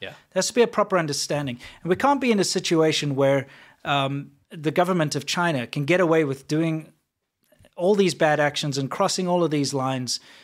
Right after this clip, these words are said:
Speaker 2: and just getting away with it all
Speaker 1: Yeah,
Speaker 2: the time.
Speaker 1: agreed.
Speaker 2: They need to be held to account. They need to
Speaker 1: Yeah.
Speaker 2: be held on the same level as everywhere, everyone
Speaker 1: Yeah.
Speaker 2: else. So if it's not okay for America to fly a frickin' balloon into the middle of China, it's certainly not okay for China to fly a balloon into the middle of America.
Speaker 1: Agreed.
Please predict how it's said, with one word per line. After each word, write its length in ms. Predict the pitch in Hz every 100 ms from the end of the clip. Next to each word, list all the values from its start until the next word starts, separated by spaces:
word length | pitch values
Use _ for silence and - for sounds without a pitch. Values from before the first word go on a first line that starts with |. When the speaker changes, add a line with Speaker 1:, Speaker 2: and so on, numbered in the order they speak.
| _ _
Speaker 2:
and 120 | 143
just 160 | 147 -
getting 220 | 156 135
away 180 | 120 120
with 120 | 113
it 80 | 110
all 60 | 110
Speaker 1:
Yeah, 80 | 107
Speaker 2:
the 80 |
time. 140 | - 127
Speaker 1:
agreed. 120 | -
Speaker 2:
They 40 | 208
need 140 | 277
to 60 | 247
be 100 | 277
held 200 | 240 233
to 100 | 202
account. 380 | 151 139 110 123
They 80 | 180
need 160 | 247
to 40 | 233
Speaker 1:
Yeah. 80 | 254
Speaker 2:
be 20 |
held 220 | 202 214
on 80 | 190
the 60 | 160
same 240 | - 151
level 260 | 139 139 127
as 120 | 120
everywhere, 580 | 127 123 117 110 117 131 -
everyone 260 | 151 143
Speaker 1:
Yeah. 60 | 135
Speaker 2:
else. 100 | 120
So 120 | 180
if 120 | 165
it's 160 | 180 -
not 260 | 226 277 - - - - - _ -
okay 460 | 208 202 190 175
for 240 | 190 180 160
America 400 | 147 170 185 175
to 80 | 147
fly 320 | - 170 165
a 180 | 147 135
frickin' 400 | - 180 165 151
balloon 320 | 143 156 147
into 200 | 139 139
the 60 |
middle 220 | 139 143 135
of 140 | 120
China, 500 | - 165 151 127 127 - - _
it's 120 | 170
certainly 300 | - 240 196
not 160 | 175 151
okay 220 | 147 147
for 120 | 123
China 360 | 127 160 135 120
to 60 |
fly 280 | 117 139 120
a 140 | 120 127
balloon 280 | 131 117
into 160 | 120 117
the 80 | 123
middle 160 | 120 107
of 60 |
America. 260 | 104 123 113
Speaker 1:
Agreed. 200 | 107 98